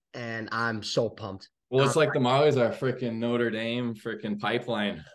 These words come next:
Speaker 2: for a
Speaker 1: It,
Speaker 2: little
Speaker 1: it
Speaker 2: bit.
Speaker 1: is, man.
Speaker 2: Dude.
Speaker 1: Notre Dame, Northeastern, and Boston University.
Speaker 2: Yeah.
Speaker 1: Harvard and Harvard.
Speaker 2: Yeah, that's it. Just feed
Speaker 1: Big
Speaker 2: them. You,
Speaker 1: four.
Speaker 2: they're feeding them.
Speaker 1: That's it. They have at least one, at least, like,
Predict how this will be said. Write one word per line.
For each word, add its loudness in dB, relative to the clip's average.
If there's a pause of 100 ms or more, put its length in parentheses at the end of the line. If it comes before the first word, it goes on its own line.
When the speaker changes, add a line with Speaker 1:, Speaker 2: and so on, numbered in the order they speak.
(200)
Speaker 2:
for -8
a 4
Speaker 1:
It, 4
Speaker 2:
little 4
Speaker 1:
it 4
Speaker 2:
bit. 4
Speaker 1:
is, 2
man. 2
Speaker 2:
Dude. 2
Speaker 1:
Notre 6
Dame, 2
Northeastern, 0
and -6
Boston -6
University. -4
Speaker 2:
Yeah. -4
Speaker 1:
Harvard 0
and -4
Harvard. -2 (360)
Speaker 2:
Yeah, -2
that's -2
it. -2
Just -6
feed -2
Speaker 1:
Big 4
Speaker 2:
them. -2
You, -2
Speaker 1:
four. 2
Speaker 2:
they're 0
feeding -2
them. -4 (320)
Speaker 1:
That's -4
it. 2
They 0
have -2
at -2
least -2
one, 0
at -2
least, -4
like, -8